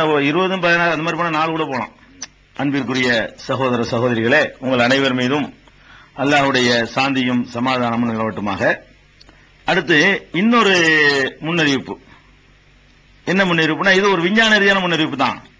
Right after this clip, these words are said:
இதையெல்லாம் நபி ஸல்லல்லாஹு அலைஹி வஸல்லம் அவர்கள் காலத்துல சொல்ல முடியாத முன்னறிவிப்பு.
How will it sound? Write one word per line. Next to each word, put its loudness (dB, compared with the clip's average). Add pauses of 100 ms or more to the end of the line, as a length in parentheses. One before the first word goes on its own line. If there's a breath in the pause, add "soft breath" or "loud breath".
(120)
இதையெல்லாம் 0
நபி -2
ஸல்லல்லாஹு 0
அலைஹி -2
வஸல்லம் -4
அவர்கள் -2
காலத்துல 0
சொல்ல 0
முடியாத 0
முன்னறிவிப்பு. -6